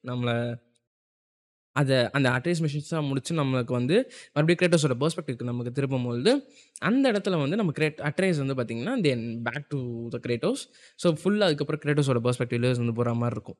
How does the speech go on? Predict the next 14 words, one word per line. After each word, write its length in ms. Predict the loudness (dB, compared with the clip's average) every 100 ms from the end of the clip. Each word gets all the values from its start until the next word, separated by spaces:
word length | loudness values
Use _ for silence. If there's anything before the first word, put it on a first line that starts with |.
| -6
இந்த 240 | -2 2
கேம் 140 | 2
வந்து, 580 | 2 -2 0 2 2 0 -8 -20 -20 _ -4
அ, 40 |
as-, 560 | -2 0 -2 -6 -8 -6
அ, 40 | -4 -2 -4 -4
கிரேட்டோஸோட 300 | -2 0 -2
பெர்ஸ்பெக்டிவ்ல 360 | -4 -6 -6 -4
வந்து 160 | -2
போற 200 | -2 -2
மாதிரி 100 | -2
இருக்கும். 280 | -6 -6 -10 -2
இந்த 400 | 2 4 4 2
இடத்துல 340 | 0 -2 0